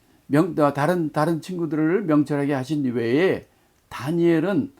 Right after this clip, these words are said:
또 모든 이상과 몽조를 깨달아 알더라 그랬어요. 무슨 얘기냐면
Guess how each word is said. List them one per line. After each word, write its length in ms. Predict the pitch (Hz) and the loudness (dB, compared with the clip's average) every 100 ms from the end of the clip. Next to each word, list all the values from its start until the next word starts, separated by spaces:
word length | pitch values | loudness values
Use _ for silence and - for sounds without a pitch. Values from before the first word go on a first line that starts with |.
| _ _ _ | _ _ _
또 180 | 196 196 | 2 2
모든 640 | 143 151 160 170 196 190 | 2 2 2 0 -4 -6
이상과 760 | 156 143 147 147 147 175 180 - _ | -6 -2 0 0 0 0 -2 -8 _
몽조를 760 | 120 135 170 147 170 196 208 - | -2 0 2 0 0 0 -2 -4
깨달아 560 | 170 156 160 175 - _ _ | -4 0 2 0 -2 _ _
알더라 460 | 147 165 233 254 160 | -2 2 6 6 6
그랬어요. 340 | 113 - - - _ _ _ _ _ _ _ _ _ _ _ _ - | -2 -10 -18 -20 _ _ _ _ _ _ _ _ _ _ _ _ -8
무슨 320 | 175 233 190 | 0 2 4
얘기냐면 640 | 147 120 107 98 156 240 | 2 2 -4 -2 -2 -2